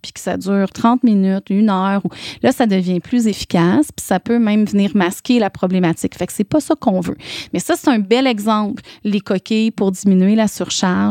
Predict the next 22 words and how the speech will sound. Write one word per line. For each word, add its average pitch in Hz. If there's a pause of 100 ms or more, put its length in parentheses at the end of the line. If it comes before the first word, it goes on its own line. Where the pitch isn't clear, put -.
(280)
euh, 175 (140)
sensorielle 190
au 196
niveau 180
plus -
auditif. - (420)
Au 214
niveau 233
tactile, - (420)
moi, 254
je -
dis -
souvent, 277
euh, 202
aux 196
enseignants, 190 (100)
mais 294
aussi - (180)
aux, 220
aux, 196
euh, 185
éducatrices, 202